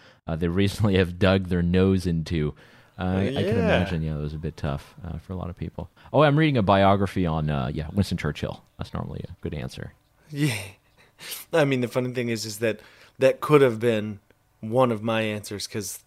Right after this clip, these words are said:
Speaker 2: um, one of the books that I am reading is about Winston Churchill in his first, uh, year as prime minister during the war, which would have sounded totally cliche, but it was true. But, I mean, I could have listed off, like,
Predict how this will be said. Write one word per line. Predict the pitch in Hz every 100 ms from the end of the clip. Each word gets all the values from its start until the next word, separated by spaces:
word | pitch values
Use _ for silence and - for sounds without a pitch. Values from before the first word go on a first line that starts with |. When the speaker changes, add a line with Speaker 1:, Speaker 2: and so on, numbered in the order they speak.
| _ -
Speaker 2:
um, | 107 104 101 95 95 - _ _
one | 117 123
of | 120
the | 110
books | 107 110 -
that | 113 101
I | 95
am | 110 120 113
reading | 95 90 87
is | 92 101
about | 92 90 82
Winston | 104 95 101 95
Churchill | 107 92 - 95 82
in | 87
his | 98 87
first, | - 95 90 - - - _ - - _ _ -
uh, |
year | 95 95 113 110 107 98
as | 95 92
prime | - 104 98
minister | 101 107 - 95
during | 90 95 90
the | 90
war, | 95 98 95 95 _ -
which | 113 127
would | 123
have | 107 -
sounded | - 135 131 113
totally | 120 113 101
cliche, | - 104 92 98 95
but | 82
it | 80
was | 95
true. | - 110 90 - -
But, | 165
I | 165
mean, | 165
I | 151
could | 170
have | 147
listed | 127 135 - 123
off, | 117 110 -
like, | 110 101 90